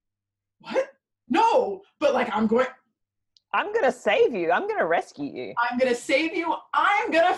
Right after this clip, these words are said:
Speaker 1: fix you." And I'm like, "Oh, now I'm doing it." Right? Like
Speaker 2: And hey, we've all done that. Oh my gosh, I've done that big
Speaker 1: But I'm gonna
Speaker 2: time.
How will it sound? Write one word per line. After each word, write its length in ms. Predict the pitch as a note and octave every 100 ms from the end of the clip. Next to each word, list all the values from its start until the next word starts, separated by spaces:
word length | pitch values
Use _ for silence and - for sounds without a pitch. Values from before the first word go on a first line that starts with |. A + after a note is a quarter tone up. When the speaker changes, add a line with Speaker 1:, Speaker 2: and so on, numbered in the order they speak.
| -
Speaker 1:
fix 320 | - - -
you." 340 | D4+ B3 A#3 -
And 100 | C4+
I'm 140 | B3+ B3
like, 260 | A#3 - G#3+
"Oh, 1040 | G3 G#3 G3 F#3+ - - - - - A#3 B3
now 180 | F4+ F#4+ A4
I'm 180 | A4 A4
doing 320 | E4 D#4 D4
it." 60 | A#3+ - - _ _ _ _ _ _ _ _ _ _ _
Right? 440 | A#3+ B3+ D#4+ F#4 - _ _ _
Like 240 | C4 B3 -
Speaker 2:
And 140 | F#3 A#3
hey, 180 | G3+
we've 260 | G3 G#3 G3+
all 180 | A3 G#3+
done 280 | G3+ F3+ F3
that. 260 | E3 D#3+ -
Oh 140 | F3+
my 140 | F3
gosh, 260 | D#3+ D#3+ D#3+ -
I've 180 | E3 D#3+
done 180 | D#3+
that 260 | D#3 D#3 D3 _ _ _ _ _ _ _ -
big 80 | E3
Speaker 1:
But 80 | D4
I'm 40 |
gonna 240 | D3+ C#3 C3+
Speaker 2:
time. 160 | D3+